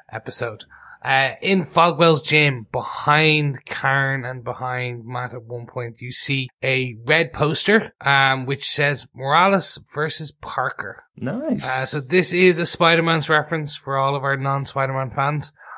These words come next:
Speaker 1: Uh, Miles Morales is the new Spider-Man, or one of them, and Peter Parker is obviously Peter Parker. It was a nice nod, Easter egg to, which, like, potentially could be, you say, into the, into the Spider-Verse,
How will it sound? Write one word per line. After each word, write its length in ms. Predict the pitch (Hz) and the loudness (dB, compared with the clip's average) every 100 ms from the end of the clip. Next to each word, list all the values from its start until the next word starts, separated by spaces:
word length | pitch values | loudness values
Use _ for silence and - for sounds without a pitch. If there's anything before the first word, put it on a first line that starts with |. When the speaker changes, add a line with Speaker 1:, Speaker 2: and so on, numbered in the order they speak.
| - _ 135 | -20 _ -2
Speaker 1:
Uh, 160 | 131 | 0
Miles 280 | 127 135 143 | 4 4 4
Morales 480 | 151 135 139 139 - - | 4 4 4 0 -2 -2
is 520 | 135 135 131 131 - | 0 2 0 -2 -4
the 200 | 127 127 | -2 -2
new 220 | 127 139 | 2 0
Spider-Man, 580 | 143 143 143 147 147 156 | 2 4 4 4 4 2
or 180 | 131 123 | -2 -8
one 280 | 120 123 123 | -4 -4 -2
of 160 | 135 | -4
them, 260 | - 147 - - | -4 -6 -6 -4
and 320 | 123 123 117 | 0 0 -2
Peter 220 | 131 117 | -4 -4
Parker 440 | 120 117 - 113 | -4 -6 -6 -10
is 140 | 113 107 | -8 -8
obviously 380 | 113 - 123 113 | -12 -12 -14 -14
Peter 240 | - 107 | -16 -16
Parker. 360 | - 151 143 - _ - | -14 -12 -14 -18 _ -8
It 80 | 131 | -4
was 200 | 139 143 | 0 0
a 60 | |
nice 560 | 135 135 139 135 - - | 2 2 2 2 0 -2
nod, 640 | 131 139 139 135 135 131 - | -4 0 4 6 4 2 -4
Easter 440 | 120 135 - 143 | -10 -2 -2 0
egg 320 | 131 135 127 - - - | 0 0 -4 -10 -4 -2
to, 460 | 139 135 127 127 123 _ _ | 0 -2 -2 -8 -14 _ _
which, 180 | 139 - | -6 0
like, 160 | 170 | -2
potentially 480 | - 220 254 247 233 | 2 4 4 4 2
could 240 | - 202 165 | 2 0 2
be, 120 | 175 | 0
you 200 | 156 143 | 0 0
say, 260 | - 151 | 4 4
into 280 | 135 147 147 | 4 0 -2
the, 340 | 139 139 131 - | -4 -2 -4 -8
into 480 | - 139 127 135 135 | -6 -6 -4 -8 -6
the 80 | 139 | -6
Spider-Verse, 720 | - 156 160 156 156 - - | 2 4 4 4 2 2 -2